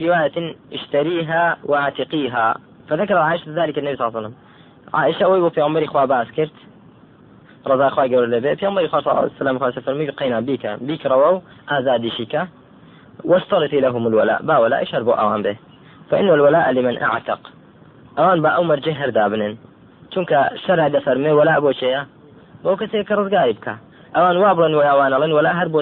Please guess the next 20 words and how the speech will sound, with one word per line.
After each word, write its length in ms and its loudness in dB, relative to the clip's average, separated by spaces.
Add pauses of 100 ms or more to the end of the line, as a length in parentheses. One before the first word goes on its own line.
تۆیە 240 0
کە 120 -4
تۆ 60 -2 (120)
چیت؟ 180 -8 (400)
معتیقەی 500 -2
ئەویت، 300 -4
کە 140 0
ئەو 140 4
ڕزگار 360 0
دەکەی. 220 -8 (600)
آه، 240 2
قال: 340 0
«فقام 340 -2
النبي 300 0
صلى 220 0
الله 120 2
عليه 280 2
وسلم 380 -2
فخطب 440 -2
الناس.» 460 0